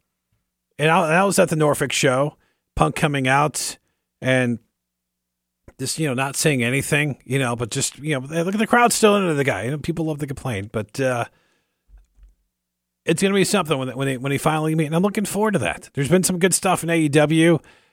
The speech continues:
and, uh, seeing that show live, which, by the way, is, uh,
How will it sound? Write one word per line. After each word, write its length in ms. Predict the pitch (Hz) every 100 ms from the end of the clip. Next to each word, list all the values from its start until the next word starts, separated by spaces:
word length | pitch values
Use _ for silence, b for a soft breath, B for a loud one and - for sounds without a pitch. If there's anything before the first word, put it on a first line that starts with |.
| b -
and, 340 | 147 143 143 127
uh, 140 | 131
seeing 280 | - 170 175
that 160 | 165
show 280 | - 185 160
live, 640 | 131 143 175 147 120 113 - _ _ _
which, 260 | 127 131 -
by 220 | 151 202
the 80 | 123
way, 260 | 151 117
is, 320 | 101 95 - 120
uh, 280 | 104 92